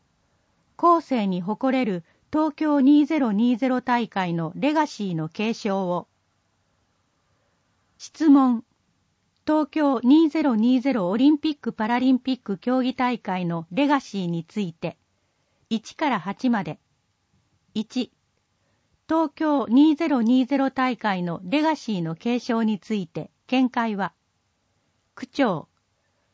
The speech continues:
大会の成果を一過性のものにせず、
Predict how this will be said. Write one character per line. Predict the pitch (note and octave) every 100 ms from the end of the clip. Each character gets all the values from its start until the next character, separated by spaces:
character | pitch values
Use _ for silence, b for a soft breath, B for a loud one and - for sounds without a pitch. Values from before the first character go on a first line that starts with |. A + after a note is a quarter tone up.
| _ -
大 | D4+ D4+
会 | D4 D4
の | C#4
成 | C4+ C#4+ C4
果 | - E3+
を | E3+
一 | E3
過 | - C4
性 | B3+ C4+
の | B3+ A#3
も | A#3+
の | B3
に | A3 F#3
せ | G3 F#3+
ず、 | E3